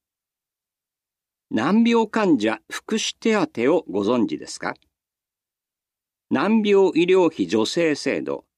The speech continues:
国及び都疾病の対象で、六十五歳未満の方は難病患者福祉手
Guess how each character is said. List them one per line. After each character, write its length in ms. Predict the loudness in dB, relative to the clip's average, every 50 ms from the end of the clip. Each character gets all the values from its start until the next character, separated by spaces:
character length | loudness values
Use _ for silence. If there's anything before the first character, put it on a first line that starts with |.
| _ _ _ _ _ _
国 400 | -4 2 2 4 4 4 2 2 0 0
及 260 | 2 2 4 4 2
び 220 | 2 0 -2 -4 _ _
都 220 | -2 -2 -2 -2 -4
疾 140 | -10 -12 -12 _ _ _
病 260 | -2 0 0 0 0 0
の 200 | 0 -2 -4 -8 -12
対 200 | -8 -4 -4 -2
象 220 | 0 0 0 0 0
で、 200 | 0 -2 -6 _ _ _ _ _ _ _ -6
六 400 | 0 0 0 2 2 2 0 2
十 300 | 2 2 2 4 4 4
五 200 | 2 2 0 0
歳 280 | 0 -2 -2 -2 -2
未 180 | -2 -2 -2 -2
満 240 | -2 -2 0 2 2
の 120 | 2 0
方 280 | 0 -4 -6 -4 -2 -2
は 200 | -2 -2 -4 -6 _ _ _ _ -6
難 320 | -4 -2 -2 0 0 0 0
病 220 | 2 2 2 2
患 320 | 0 -2 0 2 2 2 2
者 220 | 0 -4 -4 -6 _ -20
福 260 | -20 -16 _ -6 -6
祉 180 | -6 -6 -6 _
手 120 | -4 -2